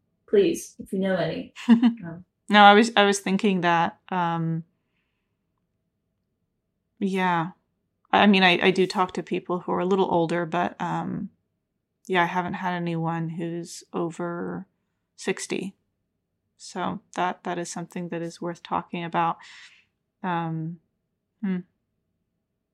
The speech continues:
Speaker 2: Yeah, well, um, earlier, you know, you were talking about how, you know,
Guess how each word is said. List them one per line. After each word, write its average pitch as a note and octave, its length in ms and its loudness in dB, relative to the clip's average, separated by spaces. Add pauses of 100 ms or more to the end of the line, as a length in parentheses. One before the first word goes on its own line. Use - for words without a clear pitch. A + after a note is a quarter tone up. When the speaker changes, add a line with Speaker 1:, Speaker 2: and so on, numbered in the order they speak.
(1200)
Speaker 2:
Yeah, G3 240 0
well, F#3+ 300 6
um, F#3 480 4 (1900)
earlier, F#3 800 4
you F#3+ 100 -4
know, E3+ 80 -2
you E3+ 140 -2
were F3 40 -4
talking F3 360 -4
about E3+ 340 -2
how, - 540 -4
you F3+ 80 -4
know, - 100 -6